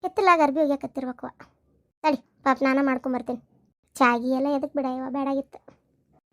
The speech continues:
ಸುಮ್ಮನೆ ಹೇಳ್ದೆ ಕೇಳ್ದೆ ಬಂದ್ ನೋಡುವ ಆಯ್ತಲ್ಲ, ಹೊರಗೆ ಹೋಗ್ಬರ್ತೀನಿ ತಗೋ ಊಟ ಅಂತೇಳಿ.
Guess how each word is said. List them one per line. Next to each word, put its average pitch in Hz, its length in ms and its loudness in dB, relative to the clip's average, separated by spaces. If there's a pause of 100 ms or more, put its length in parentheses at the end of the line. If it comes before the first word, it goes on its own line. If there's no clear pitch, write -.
(160)
ಸುಮ್ಮನೆ 311 580 4
ಹೇಳ್ದೆ 302 300 6
ಕೇಳ್ದೆ 294 280 4
ಬಂದ್ 269 220 4
ನೋಡುವ 254 160 2
ಆಯ್ತಲ್ಲ, 226 300 -6 (320)
ಹೊರಗೆ 262 160 4
ಹೋಗ್ಬರ್ತೀನಿ 247 360 0
ತಗೋ 233 280 -4
ಊಟ 226 120 -6 (140)
ಅಂತೇಳಿ. 240 400 -6